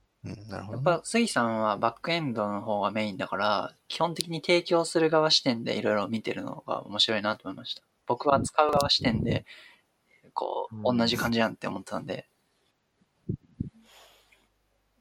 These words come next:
Speaker 1: ん？同じ側っていうのは？
Speaker 2: ん？あ、えっと、使う、
Speaker 1: 同じっていうの？
Speaker 2: 使う視点だったので、え、まあ、ただのそのフォーマットが一緒だからGraphQLなんだなって思っ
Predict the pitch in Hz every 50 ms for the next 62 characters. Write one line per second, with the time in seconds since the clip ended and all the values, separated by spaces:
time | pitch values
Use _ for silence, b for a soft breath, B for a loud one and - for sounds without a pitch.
0 | - 139 127 139 135 - 139 123 123 120 117 117 117 120 117 117 113 - 120 113
1 | 107 95 87 90 113 165 190 - _ _ _ _ - 135 156 - - - - 123
2 | 113 110 107 113 113 - - - - - - - 147 147 147 - - 147 143 120
3 | 123 - _ - - - _ _ _ 117 117 - 113 113 _ - 104 95 95 -
4 | 208 226 - - - 160 156 160 160 - - - 175 165 160 165 156 - - 123
5 | 120 120 123 147 165 151 123 110 - - - _ - 90 - - 113 120 110 -
6 | - - 127 110 104 95 90 90 - - 123 143 139 147 - - - _ - 110
7 | 107 101 104 104 - _ - - 98 - - _ _ _ _ _ _ _ - 139
8 | 143 - - - - - 117 101 - - - - 123 117 104 - - - 101 98
9 | 95 98 - - - - - _ - 90 90 - - - 131 135 135 - - 101
10 | 87 90 -